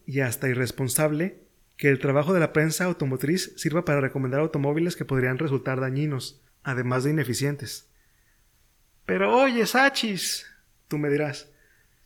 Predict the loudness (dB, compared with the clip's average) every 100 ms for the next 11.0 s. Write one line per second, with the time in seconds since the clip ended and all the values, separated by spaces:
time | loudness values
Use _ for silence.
0 | _ _ 0 2 4 2 2 2 2 0
1 | 4 4 4 2 2 6 6 4 2 0
2 | 0 4 4 4 2 2 0 -4 -18 _
3 | _ _ _ -4 0 4 4 2 0 0
4 | 2 2 2 2 0 0 0 0 -4 -2
5 | 2 2 0 -6 _ -20 -20 _ _ -8
6 | -2 2 2 2 -2 -2 -2 0 0 0
7 | 0 0 0 0 0 0 -2 -2 -2 -2
8 | -2 -2 -4 -10 _ _ _ _ -4 -2
9 | 0 0 0 0 0 0 0 2 0 0
10 | 0 0 0 -2 -2 0 0 0 -4 -8